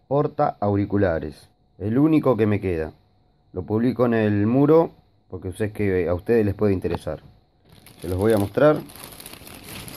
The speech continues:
Fíjense el tramado de la tela resistente. Tiene salida de cable para poder escuchar.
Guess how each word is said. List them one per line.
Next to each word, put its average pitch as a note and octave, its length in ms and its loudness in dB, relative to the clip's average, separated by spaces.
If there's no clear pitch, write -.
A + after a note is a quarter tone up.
Fíjense A#2+ 720 -2
el G#2 140 -4
tramado B2 580 2
de G#2 140 -6
la G2+ 160 -4
tela B2 440 0
resistente. B2+ 840 -6
Tiene F#2+ 380 -4
salida G#2+ 460 -2
de F#2 160 -2
cable G#2+ 340 0
para F#2+ 360 -2
poder G2+ 220 -6
escuchar. B2+ 560 -4